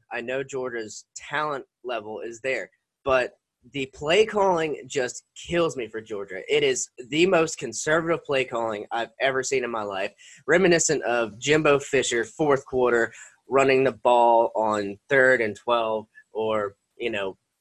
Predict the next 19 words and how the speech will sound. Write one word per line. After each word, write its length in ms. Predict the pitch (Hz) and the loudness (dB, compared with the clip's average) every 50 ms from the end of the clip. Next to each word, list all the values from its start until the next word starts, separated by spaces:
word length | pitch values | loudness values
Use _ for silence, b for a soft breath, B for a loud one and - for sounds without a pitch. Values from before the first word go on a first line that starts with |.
| _ _ - | _ _ 0
kicking 320 | 185 185 180 196 170 151 151 | 2 4 4 6 4 4 4
a 40 | |
field 300 | 139 - 175 170 156 147 123 | 2 4 6 6 6 6 6
goal 280 | 131 123 120 120 120 | 4 4 4 4 2
when 160 | 120 120 120 120 | 2 0 0 0
you're 280 | 120 117 117 110 - | 0 0 0 0 0
only 360 | - 135 131 127 120 120 120 | 2 0 2 2 2 0 2
up 260 | 117 117 117 113 - _ _ | 0 0 0 -2 -4 _ _
by, 340 | 107 113 113 110 107 107 104 - - _ _ | -6 -2 0 0 0 0 -2 -6 -10 _ _
whenever, 400 | - 117 120 117 113 113 101 101 - 123 | -8 -4 -2 -2 -2 -4 -4 -8 -8 -2
you 180 | 135 131 120 | -2 0 0
know, 140 | 113 113 117 | 2 0 0
to 80 | 123 113 | 0 0
go 180 | 135 131 123 | 2 2 2
up 80 | 117 92 | 2 2
by, 140 | 113 117 113 | 2 0 2
like, 180 | 110 107 107 | 0 -2 -4
two 220 | - - 170 135 - | -4 -4 -4 -4 -2
points. 340 | - 113 104 92 - - | -4 -4 -4 -4 -6 -8